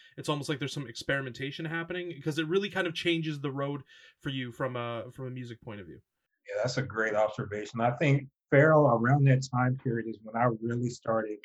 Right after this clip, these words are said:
Speaker 2: um, stepping into my own and, um, looking at what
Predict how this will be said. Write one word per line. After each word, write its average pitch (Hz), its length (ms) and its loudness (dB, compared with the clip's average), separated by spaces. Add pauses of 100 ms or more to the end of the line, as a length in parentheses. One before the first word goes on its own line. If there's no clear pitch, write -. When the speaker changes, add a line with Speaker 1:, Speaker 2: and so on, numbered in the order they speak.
(160)
Speaker 2:
um, 101 140 -10 (1300)
stepping 131 580 6
into 127 300 2
my 113 300 0
own 104 500 -4
and, 104 240 -6
um, 101 300 -6 (1120)
looking 127 460 4
at 120 200 6
what 117 320 0